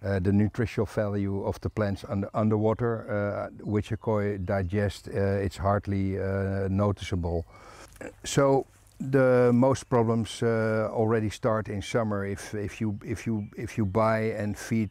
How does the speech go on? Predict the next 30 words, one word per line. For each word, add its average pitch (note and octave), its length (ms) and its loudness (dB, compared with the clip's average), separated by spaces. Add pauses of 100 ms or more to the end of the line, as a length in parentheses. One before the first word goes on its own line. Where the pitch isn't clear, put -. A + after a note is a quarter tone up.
cheap B2 260 -2
food, B2 380 0
you A2 160 0
know, G#2+ 320 0
the, G#2 400 0
the G2 80 0
koi A2 320 2
already A2 460 0
has, G2+ 340 -2
uh, G#2+ 40 -4
uh, G2+ 640 -2
difficulties G2+ 680 -2
to, G2 140 2 (280)
to A2+ 120 2
gain A2 260 2
their, G2+ 220 2
their G2 400 0
daily G#2+ 500 0
intake G2+ 540 -2
and G2 340 -4
their G2 120 0
n-, G#2 300 2
the G2+ 100 4
nutrients G#2+ 560 2
they G#2 120 0
need G#2 240 4
to G2+ 100 2
growth G#2+ 480 4
and G2 200 -2
to, G2+ 180 2